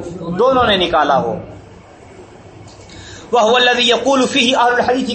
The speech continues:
کثیرا، یہ وہ قسم ہے کہ جس کے بارے میں اکثر اہل حدیث کہتے ہیں صحیح متفق علیہ، یہ صحیح ہے متفق علیہ۔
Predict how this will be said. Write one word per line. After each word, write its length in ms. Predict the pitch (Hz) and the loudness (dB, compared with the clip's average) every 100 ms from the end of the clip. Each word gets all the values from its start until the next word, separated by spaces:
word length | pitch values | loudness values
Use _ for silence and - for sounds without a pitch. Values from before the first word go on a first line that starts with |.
| 233 | -4
کثیرا، 500 | 220 262 208 180 214 233 - - - | -2 0 0 2 2 0 -8 -18 -6
یہ 140 | 240 | -2
وہ 160 | 269 254 | 0 0
قسم 260 | - 269 226 | 0 -2 0
ہے 80 | 247 | 0
کہ 100 | 240 | 0
جس 160 | 233 - | -4 -4
کے 100 | 220 | 0
بارے 280 | 214 226 240 | 0 0 -2
میں 120 | 233 226 | -4 -6
اکثر 340 | 226 - 277 247 | -8 -4 -2 0
اہل 140 | 226 226 | 2 2
حدیث 320 | 190 214 247 - | 0 -2 -6 -2
کہتے 300 | 214 - 208 | -2 0 -2
ہیں 180 | 196 208 208 - | 0 -2 -8 -14
صحیح 460 | - 247 247 294 285 | -4 -2 -2 -2 0
متفق 1000 | 220 196 185 302 - - 240 233 226 220 240 226 | 0 -2 -2 -4 -4 -2 0 2 0 0 -2 0
علیہ، 380 | 190 185 175 160 151 139 | 0 0 -2 -2 -4 -2
یہ 80 | 196 | -4
صحیح 380 | 196 202 214 208 | -2 -4 0 0
ہے 120 | 233 240 - - | 0 -2 -8 -12
متفق 600 | 208 247 - 214 277 - 196 | -4 -4 -2 0 0 0 0
علیہ۔ 260 | 208 196 | 2 2